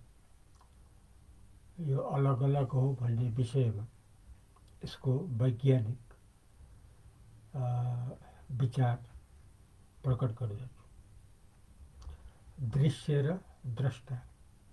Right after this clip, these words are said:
देखिनेलाई दृश्य, देख्नेवालालाई द्रष्टा। अ,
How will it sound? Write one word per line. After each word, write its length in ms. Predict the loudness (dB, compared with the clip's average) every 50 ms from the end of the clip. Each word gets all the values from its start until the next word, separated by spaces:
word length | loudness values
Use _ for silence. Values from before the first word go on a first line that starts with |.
| -20 -20 -20 -20 -20 -20 -20 -20 -20 -20 -20 -20 -20 -20 -20 -20 -20 -20 -16 -2 2
देखिनेलाई 840 | 4 4 4 2 -2 -2 0 0 0 0 0 0 0 0 0 0
दृश्य, 800 | 0 -2 -4 -4 -2 0 4 4 4 2 2 -4 -2 -2 -2 -4 -6 -14 -20 -20 -20 -20 -20 -20 -20 -20 -20 -20 -20 -20 -20 -20 -20 -20 -20 -20 -20 -20 -18 -18 -18 -18 -20 -20 -20 -20 -20 -12 -4
देख्नेवालालाई 1080 | 0 0 0 0 -2 -6 -4 -2 -2 -2 -2 -2 0 2 4 4 6 6 6 6 4 2
द्रष्टा। 800 | -2 -6 -8 -2 0 0 0 0 -4 -10 -8 -6 -6 -6 -8 -12 -20 -20 -20 -20 -20 -20 -20 -20 -20 -20 -20 -20 -20 -20 -20 _ -20 -20 -20 -18 -18 -18 -18 -18 -20 _ -20 -20 -20 -20 -20 -20 -20 -20 -20 -20 -20 -20 -20 -20 -20 -20 -20 -20 -20 -16 -10
अ, 320 | -6 -4 -4 -2 -4 -4